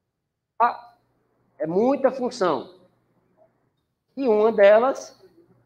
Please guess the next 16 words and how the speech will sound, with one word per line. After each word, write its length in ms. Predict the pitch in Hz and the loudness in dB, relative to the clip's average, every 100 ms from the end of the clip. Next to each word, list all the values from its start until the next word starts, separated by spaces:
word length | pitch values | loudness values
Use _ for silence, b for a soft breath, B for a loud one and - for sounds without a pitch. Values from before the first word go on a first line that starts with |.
| _ _ | _ _
é 140 | 170 | -2
o 80 | 160 | -2
printf. 400 | 165 196 190 202 - _ _ _ _ _ _ _ _ _ _ _ _ _ _ _ _ _ - | -2 -6 -4 -6 -6 _ _ _ _ _ _ _ _ _ _ _ _ _ _ _ _ _ -6
E 80 | 147 | -4
a 60 | |
gente 220 | 139 165 - _ _ _ _ _ _ _ _ _ _ _ _ _ _ _ _ _ _ _ _ _ _ _ _ _ _ _ _ _ _ _ _ _ _ _ _ _ _ _ 165 170 - - - - - - - - - - - - | -4 -6 -12 _ _ _ _ _ _ _ _ _ _ _ _ _ _ _ _ _ _ _ _ _ _ _ _ _ _ _ _ _ _ _ _ _ _ _ _ _ _ _ -2 -2 -6 -20 -20 -20 -20 -20 -20 -20 -20 -20 -20 -16
aqui 260 | 131 180 | -12 -10
vai 300 | 190 185 175 | -10 -2 0
usar 340 | 180 156 190 180 160 160 160 160 - | 2 2 2 2 -2 -10 -10 -10 -16
cinco 520 | - - - 190 - | -20 -20 -12 -12 -10
por 100 | - | -16
cento, 460 | - 165 175 175 160 | -12 -8 -8 -8 -6
talvez 320 | 156 143 180 | -4 -4 -4
menos 280 | 170 156 175 | -4 -6 -6
que 100 | - | -8
isso. 500 | 151 123 - - - | -6 -6 -10 -16 -20